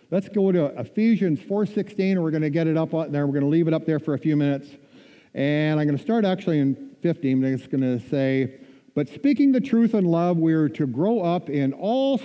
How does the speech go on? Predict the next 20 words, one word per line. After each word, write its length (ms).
aspects 800
unto 380
him 440
that 180
is 160
the 140
head, 500
from 300
the, 140
from 260
whom 340
the 100
whole 320
body, 680
being 360
fitted," 420
everybody 400
say, 240
"being 300
fitted" 440